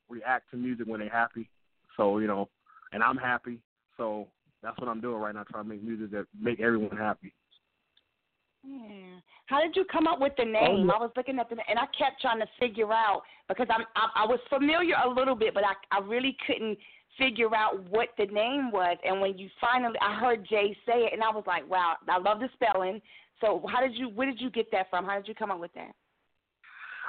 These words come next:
Speaker 1: Oh, this is crazy. So it started off with, you know, the traditional spelling of rhyme scheme. Um, you know, 'cause I, I attribute that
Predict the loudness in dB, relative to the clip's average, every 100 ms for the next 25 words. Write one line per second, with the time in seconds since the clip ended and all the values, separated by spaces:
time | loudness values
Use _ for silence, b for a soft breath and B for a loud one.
0 | 0 0 0 -4 -6 0 0 -2 -6 -10
1 | -6 -4 -4 -8 -6 -4 -4 -6 -6 -10
2 | -16 -16 -14 -14 -16 -18 -16 -16 -16 -20
3 | -14 -14 -14 -14 -10 -10 -12 -16 -16 -16
4 | -18 _ _ _ _ -6 -4 -2 -4 -8
5 | -10 -10 -10 0 0 0 -4 -6 -8 -10
6 | -12 -10 -12